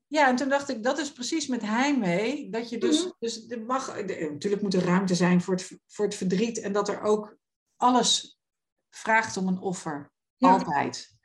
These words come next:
Speaker 2: Ja.
Speaker 1: Ook je, ook je kinderwens, ook als je het helemaal perfect regelt en ook mijn
Speaker 2: Mhm.
Speaker 1: eigen,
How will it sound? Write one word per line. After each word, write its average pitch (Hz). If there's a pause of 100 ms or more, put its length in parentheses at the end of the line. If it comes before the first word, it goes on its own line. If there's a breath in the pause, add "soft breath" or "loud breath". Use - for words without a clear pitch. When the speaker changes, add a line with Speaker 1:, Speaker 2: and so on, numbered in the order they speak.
Speaker 2:
Ja. 254 (760 soft breath)
Speaker 1:
Ook 233
je, -
ook 254
je 240
kinderwens, 233
ook 240
als 226
je 214
het 190
helemaal 202
perfect 202
regelt 214
en 190
ook 220
mijn 262
Speaker 2:
Mhm. 254
Speaker 1:
eigen, 220